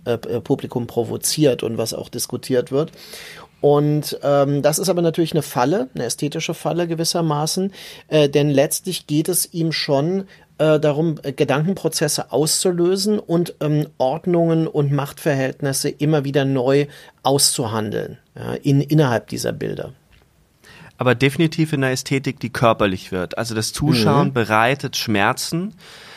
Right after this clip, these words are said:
Speaker 2: Ähm, man, man will eigentlich nicht mehr hingucken, wird, guckt aber trotzdem die ganze Zeit hin, weil es teilweise,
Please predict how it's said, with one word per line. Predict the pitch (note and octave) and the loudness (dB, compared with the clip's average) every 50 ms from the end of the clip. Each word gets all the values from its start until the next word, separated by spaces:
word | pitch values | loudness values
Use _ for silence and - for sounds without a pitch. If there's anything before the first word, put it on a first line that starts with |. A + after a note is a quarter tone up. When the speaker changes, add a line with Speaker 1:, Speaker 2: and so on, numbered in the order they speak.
| - - - - _ _ | -20 -20 -20 -20 _ _
Speaker 2:
Ähm, | - B2+ B2 B2 B2 B2 B2+ B2+ B2 B2+ - - _ _ _ - - - - - _ _ _ _ _ _ _ _ _ _ _ _ _ _ _ | 0 2 2 4 4 4 4 4 2 0 -2 -6 _ _ _ -20 -20 -20 -20 -20 _ _ _ _ _ _ _ _ _ _ _ _ _ _ _
man, | - B2 A#2 A#2 A#2 - | -2 0 0 0 0 -2
man | B2 B2+ B2+ B2 B2+ B2 A#2 - | -2 0 0 2 2 0 0 0
will | B2+ B2 C#3 E3 C#3+ | 2 4 4 4 4
eigentlich | - B2 B2+ C3 B2+ C3+ B2+ B2 - - | 2 2 2 2 0 0 -2 -4 -4 -4
nicht | C3 B2 B2 - - A#2+ | -6 -6 -6 -6 -4 -2
mehr | A#2 A2 | 0 2
hingucken, | G#2+ A#2+ B2+ D3 D#3 - - F3+ F3+ - - F#3 F#3+ G3+ F#3+ D#3+ | 2 2 2 2 2 0 0 -2 0 0 0 0 2 0 2 2
wird, | - C#3+ D#3 - - - | 2 2 2 0 -4 -2
guckt | - E3+ F#3 - - - | 0 0 0 0 -2 -2
aber | - B2+ C3 B2+ | 2 2 2 2
trotzdem | - - C3 A#2+ - - - B2+ | 2 0 -2 -2 -2 -2 -6 -4
die | A#2+ A#2+ | -4 -4
ganze | A#2 A#2 A2+ A2+ - - | -4 -4 -4 -4 -4 -6
Zeit | - B2 A2+ - | -6 -6 -4 -2
hin, | - A#2 A2+ G#2+ | -2 -2 0 2
weil | A#2 G#2+ A2+ A#2+ | 4 4 4 4
es | - A#2+ A#2 - - - - _ _ _ _ _ | 2 -2 -4 -6 -8 -10 -12 _ _ _ _ _
teilweise, | - - - A2+ A#2 A2+ A2+ G#2+ A2+ A2+ A2+ A#2+ A#2+ C3 D3+ D#3+ | -6 0 2 2 4 4 4 4 2 2 0 -2 -2 -2 -2 -4